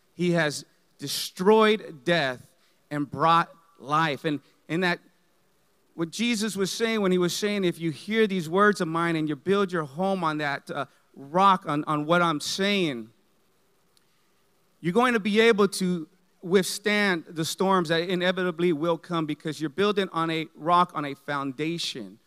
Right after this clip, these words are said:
on a solid foundation." And if you know anything about construction or you know anything about home building, you know that it all starts with the foundation. It all starts with, um, that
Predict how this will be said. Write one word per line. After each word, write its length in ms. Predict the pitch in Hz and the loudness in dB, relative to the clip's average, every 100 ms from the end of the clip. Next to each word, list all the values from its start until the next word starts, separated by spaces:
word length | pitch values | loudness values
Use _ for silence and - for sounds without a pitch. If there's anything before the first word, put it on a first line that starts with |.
| _ _ | _ _
on 140 | 143 | -4
a 80 | 151 | -2
solid 580 | 147 - 202 190 185 156 | -2 0 2 2 2 -2
foundation." 760 | - 147 151 147 156 156 - 143 | -4 -4 -4 -4 -6 -6 -8 -6
And 160 | 147 | -4
if 100 | 151 - - _ | -4 -8 -20 _
you 100 | 160 | 0
know 160 | 185 208 | 4 4
anything 420 | 220 233 240 214 | 2 -2 -4 -4
about 300 | 190 190 196 | -2 -2 -2
construction 720 | 196 - - 196 190 - 180 | -4 -8 -2 -2 -2 -6 -6
or 40 | |
you 120 | 156 151 | -6 -4
know 120 | 156 | -2
anything 380 | 190 202 202 190 | -2 -4 -8 -6
about 280 | 175 170 | -2 -2
home 240 | 156 180 175 | 0 -2 -2
building, 480 | 175 180 175 175 165 _ _ _ _ _ _ _ | -2 -2 -2 -4 -6 _ _ _ _ _ _ _
you 140 | 185 | 2
know 200 | 214 214 | 4 4
that 400 | 202 175 170 - 170 - | 2 0 -2 -4 -12 -10
it 140 | 190 190 | -6 -4
all 220 | - 196 196 | 0 0 0
starts 500 | - 202 196 175 170 | -2 4 6 6 2
with 280 | 175 180 | 0 0
the 80 | 156 | -4
foundation. 840 | - 170 151 143 131 139 131 - - _ _ _ _ _ _ _ _ _ _ _ _ _ _ _ _ _ | -6 -2 0 -2 -2 -4 -4 -10 -14 _ _ _ _ _ _ _ _ _ _ _ _ _ _ _ _ _
It 100 | 156 | 0
all 220 | 185 202 | 4 6
starts 500 | 202 - 202 196 196 | 4 4 6 6 4
with, 320 | 170 175 175 | -2 -2 -2
um, 320 | 170 139 120 110 _ _ _ _ _ _ _ _ _ _ _ _ _ _ _ _ _ _ _ _ | -2 -2 -4 -12 _ _ _ _ _ _ _ _ _ _ _ _ _ _ _ _ _ _ _ _
that 180 | 147 | -8